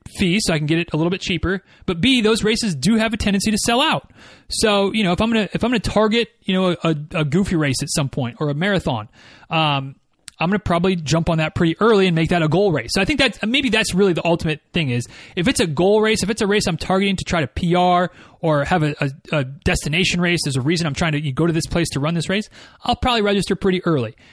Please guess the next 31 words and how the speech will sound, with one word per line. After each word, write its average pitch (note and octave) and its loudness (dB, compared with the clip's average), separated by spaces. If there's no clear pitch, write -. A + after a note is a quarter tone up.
If E3 -2
it's A#3+ -2
just A3 -4
something A3+ 2
local, G#3+ 2
uh, D3+ -2
a C#3 -10
trail G#3+ 0
race, G#3 0
uh, C3+ -4
I - -12
would C#3 -2
say D3+ 0
a A#2+ -2
five C#3 0
K, C3 -2
but C3 -4
let's, C3 -2
let's E3 0
not D#3+ 0
kid E3 0
ourselves. C3+ -2
I'm D3 -4
not C#3+ -2
gonna C#3 -4
run C3+ -2
a A#2+ -4
five C3 -2
K C3+ -4
very A#2+ -2
often. A#2+ -4